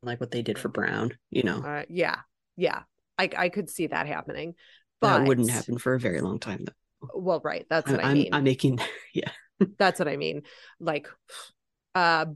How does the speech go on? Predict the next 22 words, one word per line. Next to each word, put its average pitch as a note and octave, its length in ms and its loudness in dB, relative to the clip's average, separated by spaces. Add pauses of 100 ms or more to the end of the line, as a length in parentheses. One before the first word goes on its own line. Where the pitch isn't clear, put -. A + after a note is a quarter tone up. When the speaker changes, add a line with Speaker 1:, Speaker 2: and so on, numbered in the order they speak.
Speaker 2:
but A3+ 400 2
did G#3 180 -2
you A#3+ 140 0
see A3+ 400 0
how G#3+ 300 0
sad G3 800 -4 (100)
Larkin G3+ 480 -6
was G3+ 580 -6 (680)
with A3+ 160 -2
Bertuzzi A3 560 0
leaving? A#3 500 0 (600)
Speaker 1:
No. E3 680 0 (300)
Speaker 2:
He - 280 -4
cried. A#3+ 1080 0
He B3+ 180 -6
was C4+ 260 -2
so C4 340 2
sad. C4 960 -2 (240)
Speaker 1:
Oh, F3 40 -10 (140)
no. D#3+ 840 0 (120)
Speaker 2:
They're, C4 160 6
like, C#4+ 200 2